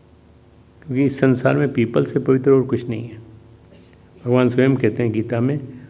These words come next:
"अश्वत्थः सर्व वृक्षाणाम",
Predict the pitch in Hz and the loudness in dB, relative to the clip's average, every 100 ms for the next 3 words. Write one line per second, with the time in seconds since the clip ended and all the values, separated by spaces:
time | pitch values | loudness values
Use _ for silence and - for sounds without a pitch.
0 | - 127 120 - - 127 - - 151 139 | -16 -12 -10 -4 0 0 -2 -6 0 0
1 | 156 151 - - - - - - - - | 0 -4 -8 -20 -20 -20 -20 -20 -20 -20
2 | - - - - 120 120 139 165 - - | -20 -20 -14 -4 0 2 2 -2 -6 -16
3 | - - - - - 117 117 - - 113 | -20 -20 -20 -20 -10 -8 -8 -10 -8 -6
4 | 117 123 127 120 101 | -4 -2 -2 -4 -6